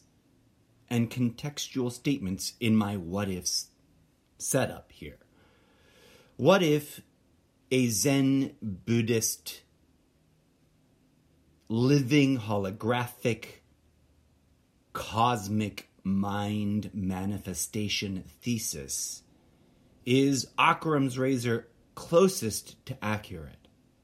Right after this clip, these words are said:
in describing the cosmology of the living world around us? What if this place is not a place, but a living holographic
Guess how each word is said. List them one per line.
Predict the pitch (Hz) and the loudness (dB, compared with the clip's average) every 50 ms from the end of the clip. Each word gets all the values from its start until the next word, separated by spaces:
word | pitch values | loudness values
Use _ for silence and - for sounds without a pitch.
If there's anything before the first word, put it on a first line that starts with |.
| _ _ _ _ _ _ _ _ _ _ _ _ _ - | _ _ _ _ _ _ _ _ _ _ _ _ _ -4
in | 113 98 95 | -2 -2 -2
describing | 101 95 - - - - - 113 120 113 117 113 98 85 - 67 65 65 67 - _ _ _ _ _ _ _ _ _ _ _ _ _ _ - | -2 -2 -2 -2 -2 -2 -2 -2 0 0 0 -2 -2 -4 -8 -12 -14 -16 -18 -20 _ _ _ _ _ _ _ _ _ _ _ _ _ _ -10
the | - 80 | -10 -10
cosmology | - - - 98 104 104 98 - 98 95 101 110 110 101 98 92 90 85 87 87 85 67 | -8 -8 -6 -2 -2 -2 -2 -2 -2 -2 0 0 0 -2 -4 -6 -8 -10 -10 -10 -10 -8
of | 90 92 82 | -10 -10 -6
the | 95 95 | -6 -6
living | 90 95 92 95 87 82 95 92 87 87 90 90 76 76 _ _ _ _ _ _ _ | -6 -4 -6 -6 -4 -4 -4 -6 -4 -6 -8 -10 -10 -14 _ _ _ _ _ _ _
world | - 85 82 87 92 98 98 98 95 90 87 85 76 - - 90 | -16 -14 -10 -6 -4 -4 -2 -2 -4 -4 -6 -8 -10 -14 -12 -12
around | 87 87 90 85 87 98 85 87 87 - | -10 -10 -8 -8 -8 -8 -8 -8 -10 -14
us? | - - - - - - - - - - _ _ | -18 -14 -8 -8 -8 -8 -10 -20 -20 -20 _ _
What | - 107 117 165 202 175 | -8 2 4 4 4 6
if | 147 139 135 - - | 2 0 0 -2 -6
this | 107 101 - - | -6 -6 -6 -6
place | - - - 143 147 147 - | -10 -4 -4 -2 -2 -2 -4
is | 113 107 | -6 -4
not | 104 92 82 | -6 -6 -6
a | 76 | -8
place, | - - - - 185 185 190 - - - - - - - - - - _ _ _ | -14 -16 -6 -2 0 0 0 -2 -4 -8 -10 -12 -16 -20 -20 -20 -20 _ _ _
but | 101 120 139 139 | 2 4 4 4
a | 139 | 4
living | 135 127 127 143 135 170 170 151 | 2 2 2 0 0 0 0 0
holographic | 147 156 147 147 - - 139 131 131 135 131 - - 139 123 - | 0 0 0 -2 -2 0 0 0 2 2 0 -2 -4 -6 -6 -6